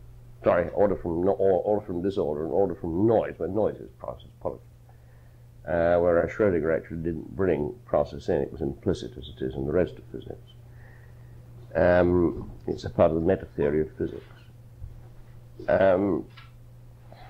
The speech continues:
now, the, um, and of biology for that matter, usually. The, um, what seems to be happening here could be talked about in those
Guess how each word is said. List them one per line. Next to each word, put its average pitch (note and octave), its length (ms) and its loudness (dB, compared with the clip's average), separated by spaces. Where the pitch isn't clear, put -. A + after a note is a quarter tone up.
now, G2 440 6
the, G2 440 2
um, F#2+ 320 2
and F2+ 160 2
of D#2 120 -4
biology E2+ 400 0
for A1 120 -10
that - 180 -10
matter, C#2 240 -6
usually. D#2+ 240 -2
The, G2 420 6
um, F#2+ 140 0
what A2 200 2
seems D#3 180 2
to - 60 -12
be G#2+ 140 2
happening G2 480 -2
here A#2+ 240 0
could F2+ 180 -10
be G2+ 200 0
talked C#3 260 0
about F#2 320 4
in F2+ 140 -2
those F#2+ 240 -2